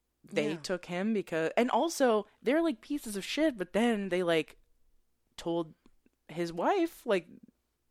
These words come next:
Speaker 1: they still brought his wife back, so
Speaker 2: Oh my God, that's <laughs>
Speaker 1: Like,
Speaker 2: okay.
Speaker 1: what?
Speaker 2: I'll wrap this up, but then we need to talk
Speaker 1: <laughs> I
Speaker 2: about that.
Speaker 1: know.
Speaker 2: But any, uh, in any event,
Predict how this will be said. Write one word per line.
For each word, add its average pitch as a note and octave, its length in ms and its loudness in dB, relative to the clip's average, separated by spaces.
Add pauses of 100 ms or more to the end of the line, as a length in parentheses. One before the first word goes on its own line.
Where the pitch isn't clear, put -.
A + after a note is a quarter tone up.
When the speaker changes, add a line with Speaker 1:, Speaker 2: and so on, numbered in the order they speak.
(160)
Speaker 1:
they E3+ 120 0
still G3 240 -2
brought F3 300 4
his F3 160 -6
wife G3+ 280 0
back, D3+ 340 2
so D3+ 540 2
Speaker 2:
Oh F3+ 160 0
my D3+ 160 -8
God, D3+ 400 -2
that's F#3 260 2 (320)
<laughs> - 320 -12
Speaker 1:
Like, A#3 260 6
Speaker 2:
okay. E3 140 -4 (360)
Speaker 1:
what? D#3+ 200 4
Speaker 2:
I'll D4 180 8 (100)
wrap C4+ 280 8
this C4 220 4
up, B3+ 180 0
but B3 100 2
then B3 200 4
we A3 120 4
need C#4 220 8
to G3+ 80 -4
talk F3+ 280 2
Speaker 1:
<laughs> - 0 -
I F#4 40 -2
Speaker 2:
about - 180 2 (200)
that. B3+ 180 6
Speaker 1:
know. G3 140 2
Speaker 2:
But D#4 140 8
any, D4+ 220 6 (100)
uh, B2+ 280 4
in F#4+ 320 4
any G4 300 6
event, G3+ 580 -2